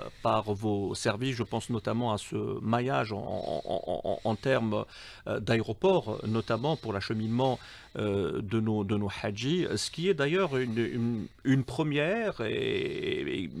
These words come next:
qui contraste également d'ailleurs, heureusement, avec, euh, ce qui a été fait, euh, durant les années, euh, précédentes. Bien entendu,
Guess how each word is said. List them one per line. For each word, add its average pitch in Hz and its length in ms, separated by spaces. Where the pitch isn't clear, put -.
qui 139 140
contraste - 580
également 165 520
d'ailleurs, 131 480
heureusement, 151 580
avec, 131 420
euh, 123 240
ce - 100
qui 131 120
a - 20
été 117 180
fait, 139 300
euh, 113 140
durant 117 220
les 107 200
années, 123 320
euh, 104 120
précédentes. 120 580
Bien 120 160
entendu, 117 460